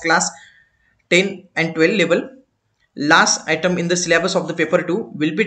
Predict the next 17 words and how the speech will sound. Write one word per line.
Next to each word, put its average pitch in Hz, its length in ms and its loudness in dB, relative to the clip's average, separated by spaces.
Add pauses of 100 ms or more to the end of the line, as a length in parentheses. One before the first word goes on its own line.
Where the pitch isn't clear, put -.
tested 175 300 0
through 180 360 -2
the 180 100 -2
passage 185 380 0
from 165 260 -6
Marathi 165 420 0
and 170 240 -4
English 180 280 -2
languages 151 400 -2 (640)
without 202 260 4
providing 180 440 2
cross 180 400 -2
translation. 165 440 0 (180)
म्हणजेच 170 320 -2
काय, 151 240 0
सिंपल 165 300 -6
काय 151 200 -4